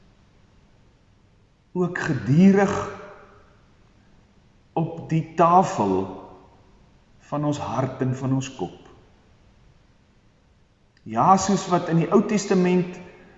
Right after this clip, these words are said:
geskryf was op kliptafels, word daar in die Nuwe Testament deur die Heilige Gees in ons harte en in ons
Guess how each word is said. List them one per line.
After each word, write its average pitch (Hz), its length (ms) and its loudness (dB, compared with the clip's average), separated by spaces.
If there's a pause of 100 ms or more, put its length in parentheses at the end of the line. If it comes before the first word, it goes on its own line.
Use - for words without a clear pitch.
(480)
geskryf 185 720 2
was 143 280 0 (100)
op 170 240 -2
kliptafels, 110 840 -4 (2000)
word 170 320 4
daar 185 260 4
in 185 80 4
die 160 140 4
Nuwe 156 180 2
Testament 98 800 -4 (180)
deur 120 160 -4
die 117 120 0
Heilige 160 440 0 (140)
Gees 127 380 -2 (1600)
in 156 80 -2
ons 156 160 -2
harte 147 460 -4
en 127 180 -4
in 131 80 0
ons 127 160 -4